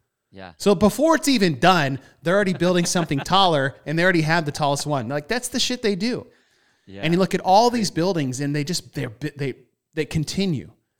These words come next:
Speaker 1: It is the craziest skyline, dude. It is something straight out of Star Wars.
Speaker 2: It is, uh, you know, the best description I have for that is if you guys have ever seen Blade Runner.
Speaker 1: Oh, dude, totally.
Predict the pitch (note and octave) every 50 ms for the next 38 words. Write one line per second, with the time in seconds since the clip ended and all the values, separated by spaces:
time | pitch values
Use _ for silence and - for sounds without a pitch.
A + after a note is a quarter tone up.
0 | _ _ _ - C#3 D3+ D3+ - G#2+ C#3 C#3+ _ _ - - - - D#3 C#3+ C3+
1 | C3+ C3+ C#3 C#3 C#3 C#3 B2 A2+ A#2+ B2 A#2+ A#2 A2 - - - _ A2 A2 G#2+
2 | G#2 G2+ G2+ F#2+ F#2 F#2 F#2 G2 G2 G2 G#2 A#2 A#2+ C3 A2 - - C#3 C3 A#2+
3 | - A#2+ G#2+ - - _ A#2 A2+ G#2 G2+ G2 F#2 F2 _ _ - E2+ E2 D#2+ D#2
4 | D#2 C#2 B1+ _ _ _ _ _ E3 G3+ A#3 C#4 C4+ B3+ A#3+ A3 G3+ F3+ D#3 B2+
5 | B2 - _ - D3+ - - D3+ D3+ D#3+ F#3 G#3+ G#3 F3 E3 B2 C#3+ D3 C#3+ -
6 | - - - C#3+ B2+ - - C#3 C3+ B2 - A#2 A2 G#2+ - C3+ B2+ C3 C#3 D3
7 | F3 - _ _ _ _ _ _ _ C#3+ C#3 C3 A#2 C#3 C3+ E3 D#3 F#3 F3+ F#3
8 | F3 - E3+ D3 C#3+ - - C#3 C3 C#3+ C#3 - - - - C3+ B2+ B2+ B2+ B2
9 | B2 A#2+ A2+ A2+ G#2+ G#2+ G#2 _ _ _ _ _ _ _ _ _ _ _ _ _
10 | _ _ - A#2+ A#2 A#2 G#2+ F#2+ F2 D#2+ D2+ - - _ _ _ _ _ _ _
11 | _ _ _ _ _ - D3+ A#2+ E2 _ _ F3 F3+ D3 G2 _ - C#3 D3 C3+
12 | G#2+ E2 D2+